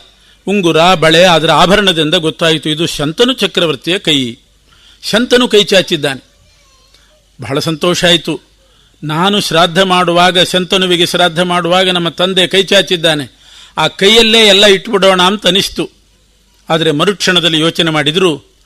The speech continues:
ಶಾಸ್ತ್ರೋಕ್ತವಾಗಿ ಮಾಡಬೇಕು, ತಿಳಿದು ಮಾಡಬೇಕು. ಸತ್ತು ಹೋದವರಿಗೆ ಶ್ರಾದ್ದ ಮಾಡುವಾಗ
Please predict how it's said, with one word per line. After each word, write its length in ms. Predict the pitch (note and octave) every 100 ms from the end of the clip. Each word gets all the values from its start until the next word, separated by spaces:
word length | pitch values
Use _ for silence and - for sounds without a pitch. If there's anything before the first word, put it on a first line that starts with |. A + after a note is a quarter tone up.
| _ _ _ _ -
ಶಾಸ್ತ್ರೋಕ್ತವಾಗಿ 840 | E3 - G3 G3+ G3+ G#3 F#3+ F3+
ಮಾಡಬೇಕು, 500 | E3+ E3 D#3+ D3+ E3
ತಿಳಿದು 360 | C#3 G#3 A3 G3+
ಮಾಡಬೇಕು. 520 | F#3+ E3 D#3 - C3+ - _ _ _ _ _ _ _ -
ಸತ್ತು 400 | - D3 - G3
ಹೋದವರಿಗೆ 540 | F#3+ F#3 F#3+ F#3 F#3+
ಶ್ರಾದ್ದ 380 | - E3 F3 D#3+
ಮಾಡುವಾಗ 560 | F#3 F3+ E3+ F3 G#3